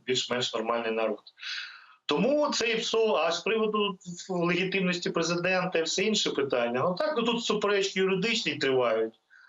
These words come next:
Але ж п-, питання ж, проблема ж не в, тільки в конституційних повноваженнях, а, е, в, в сприйнятті просто легітимності в такому простому варіанті, так? Тобто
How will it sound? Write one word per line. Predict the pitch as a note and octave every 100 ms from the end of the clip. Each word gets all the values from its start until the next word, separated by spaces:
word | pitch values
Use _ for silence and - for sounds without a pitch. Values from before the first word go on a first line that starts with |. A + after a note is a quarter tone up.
| - _ _ _ -
Але | B2+ E3
ж | F3 - -
п-, |
питання | D3 D#3 E3+ F3+ E3
ж, | -
проблема | - D#3 D#3+ E3 D#3
ж | D3
не | D3+
в, | C#3+
тільки | - F#3 D#3+
в | C#3
конституційних | C3+ B2+ C3 B2 - D#3+ C#3 -
повноваженнях, | B2 A#2+ A#2+ A#2 A2+ A2+ A2+ A2 -
а, | C3+ A#2+ A#2+ A2+ - - - _ -
е, | A#2 A#2
в, | G#2+ G#2+ A#2 A#2
в | A2+
сприйнятті | - - D3 D#3 D3 E3
просто | - B2 A#2 A#2+
легітимності | A#2 B2 B2 D#3+ C3+ B2+ - B2 A#2 A2+ A2+ G#2+ G#2+ -
в | -
такому | - B2 A#2
простому | C3+ - D#3+ C#3+ A2+
варіанті, | A#2 A#2+ A#2 - -
так? | C#3 D#3
Тобто | - - A#2 A2+